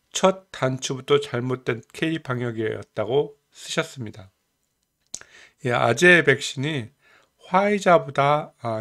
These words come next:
효능이 좀 떨어지는데 처음에 우리나라가, 음, 화이자 백신의 수급에 문제가 있어서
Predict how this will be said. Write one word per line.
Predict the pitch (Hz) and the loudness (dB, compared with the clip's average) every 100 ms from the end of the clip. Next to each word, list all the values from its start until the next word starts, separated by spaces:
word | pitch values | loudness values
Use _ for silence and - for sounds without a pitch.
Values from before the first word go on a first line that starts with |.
| 110 | -8
효능이 | 165 170 160 | -6 -6 -6
좀 | 143 120 | -8 -8
떨어지는데 | 160 170 165 147 123 143 139 143 _ _ _ _ | -4 -2 -2 -6 -6 -4 -6 -8 _ _ _ _
처음에 | - 214 220 220 | -4 2 2 4
우리나라가, | 147 160 170 147 123 147 185 - _ - | 2 2 2 2 2 0 -2 -12 _ -12
음, | 107 107 - | -10 -12 -6
화이자 | 175 180 160 | -4 -2 -2
백신의 | 131 - - 120 127 165 - _ _ _ | -4 -8 -12 -8 -8 -8 -14 _ _ _
수급에 | - - - 190 170 | -16 -16 -10 -6 -2
문제가 | 147 127 127 147 | -2 -4 -6 -6
있어서 | 131 - 127 147 185 | -8 -8 -8 -6 -6